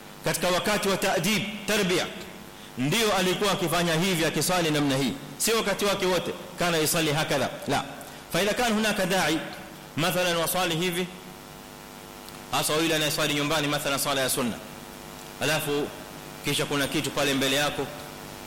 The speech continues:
kuna mtoto au kuna kitu hivi, waweza kupeleka macho hivi kuangalia kwamba,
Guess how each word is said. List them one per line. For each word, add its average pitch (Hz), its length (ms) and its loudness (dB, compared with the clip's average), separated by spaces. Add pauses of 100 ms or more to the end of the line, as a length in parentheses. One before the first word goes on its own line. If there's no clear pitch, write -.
(320)
kuna 120 160 2
mtoto 135 420 0 (200)
au 120 120 2
kuna 123 220 0
kitu 131 260 0
hivi, 139 280 2 (280)
waweza 170 240 2
kupeleka 147 380 0
macho 151 300 2
hivi 147 200 2
kuangalia 139 500 2
kwamba, 139 320 2